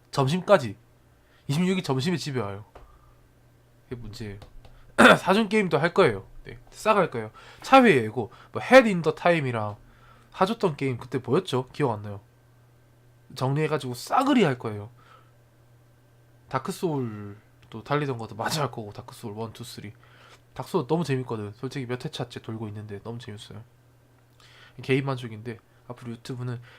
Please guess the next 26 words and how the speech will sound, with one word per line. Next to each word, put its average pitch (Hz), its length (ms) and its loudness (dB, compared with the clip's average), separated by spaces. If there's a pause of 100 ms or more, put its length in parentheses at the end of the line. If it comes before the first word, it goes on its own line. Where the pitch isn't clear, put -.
이 135 60 0
공략 170 580 4
및 123 180 -8
뭐 117 160 -14
배우는 139 440 -2
거, 113 240 -8 (240)
뭐 120 140 -10
플레이하는 135 560 -2
거, 120 60 -6
재밌는 127 460 -10
거, 117 280 -8 (320)
혹은 156 200 -4
뭐 143 100 -2
제가 151 200 0
좋아서 120 320 -4
올리는 127 340 -8
거에서 107 280 -14
이렇게 - 260 -16
올리고, 123 420 -10 (580)
페이데이 151 340 -2
관련 127 180 -2
정보도 117 420 -10 (380)
마무리를 143 400 -2
싹 165 240 -2
할 185 100 0
예정입니다. 120 560 -4